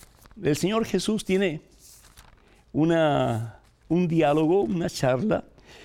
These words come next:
eh, con un hombre, pues, muy religioso que se llamaba Nicodemo. No sé si ustedes se acuerdan de Nicodemo. Y Nicodemo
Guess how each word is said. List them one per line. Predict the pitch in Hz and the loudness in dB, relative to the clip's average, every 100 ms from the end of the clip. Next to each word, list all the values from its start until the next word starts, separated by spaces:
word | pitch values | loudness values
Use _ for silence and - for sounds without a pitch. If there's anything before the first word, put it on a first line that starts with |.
| - - | -20 -12
eh, | - 120 123 123 - | -4 -2 0 -2 -4
con | - 143 135 131 127 - | -2 0 2 0 -2 -4
un | 165 196 | -2 0
hombre, | 202 208 185 185 175 - 139 - 113 123 120 117 113 180 143 139 - | 0 0 2 0 -2 -8 -14 -12 -10 -8 -10 -10 -14 -16 -16 -16 -6
pues, | 143 139 135 - - - 139 | -2 0 -2 -8 -10 -12 -4
muy | 156 | -2
religioso | 185 185 175 185 196 175 143 - - - | 0 0 0 2 2 2 -2 -4 -20 -8
que | 147 | -4
se | 139 | -2
llamaba | 143 139 139 | 0 0 2
Nicodemo. | 147 143 123 123 170 165 139 107 | 2 0 0 0 2 2 0 -2
No | 110 107 | -4 -4
sé | - 117 | -4 -4
si | 123 | -6
ustedes | - 143 131 | -4 -4 -2
se | 151 | -4
acuerdan | - 143 139 127 | -2 -2 0 -2
de | 120 | -2
Nicodemo. | 120 135 170 170 139 - - - - - - _ _ | -2 0 0 2 0 -6 -20 -20 -20 -20 -20 _ _
Y | - 151 156 180 | 0 2 0 -2
Nicodemo | 160 170 170 208 254 214 - | -2 0 0 2 0 0 -4